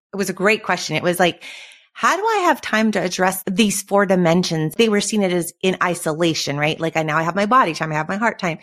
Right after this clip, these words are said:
And the group of teachers that were around the table were amazing, 'cause they talked about how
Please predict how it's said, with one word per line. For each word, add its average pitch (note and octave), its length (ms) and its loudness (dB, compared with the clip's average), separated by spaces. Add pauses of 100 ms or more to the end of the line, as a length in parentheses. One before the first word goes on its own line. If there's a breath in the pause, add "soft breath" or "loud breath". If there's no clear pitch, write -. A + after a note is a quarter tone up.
And B3 340 4
the G#3 320 2
group A#3+ 460 -2
of E4+ 140 4 (100)
teachers F#3 560 -6
that F3 160 -4
were E3+ 160 2
around E3 240 0
the E3 80 -6
table D#3 720 -4
were F3 280 0
amazing, F3 600 -2
'cause E3 140 -8
they E3 120 0
talked G#3 340 -4
about G3+ 200 -2
how E3 360 0